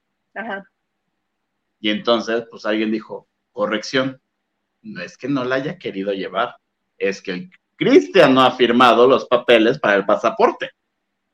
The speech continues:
Speaker 2: así como quiere que la saquemos. Oye, mi hermano, o sea, ¿qué, qué pasa? O sea, muy gallito de feliz, feliz, feliz, y muy pintado de cabello amarillo, pero no firma los papeles, ¿cómo así?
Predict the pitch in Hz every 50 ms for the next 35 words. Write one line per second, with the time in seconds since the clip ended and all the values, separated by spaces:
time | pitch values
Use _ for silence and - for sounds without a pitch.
0 | _ _ _ _ _ _ _ _ _ _ _ _ _ _ _ - 90 90 90 -
1 | - 95 90 90 - 101 101 110 117 117 - - 117 104 98 104 104 - 127 104
2 | 101 98 - - 101 101 - - 156 202 220 196 165 - - - - _ _ _
3 | _ _ _ _ _ - 113 113 113 110 107 101 98 101 101 101 104 98 98 104
4 | 104 101 98 98 98 - - _ _ _ _ _ _ _ _ _ - - 117 -
5 | - 131 123 - 147 143 - 156 160 156 - 113 - - - _ _ _ _ _
6 | _ _ _ - 101 107 - 120 113 127 160 170 156 135 120 127 143 139 135 120
7 | - - 107 117 127 123 - - 107 117 110 - - 101 113 143 175 196 208 208
8 | 190 - 139 120 131 127 123 127 113 107 117 117 110 98 95 - 95 98 101 98
9 | 95 92 90 90 82 90 92 95 120 151 185 196 165 208 220 220 226 - _ _
10 | _ - 143 170 196 214 202 196 170 156 135 127 120 120 117 - 120 117 - 117
11 | 110 107 107 104 - - 120 - 123 101 - - - 101 95 92 90 90 90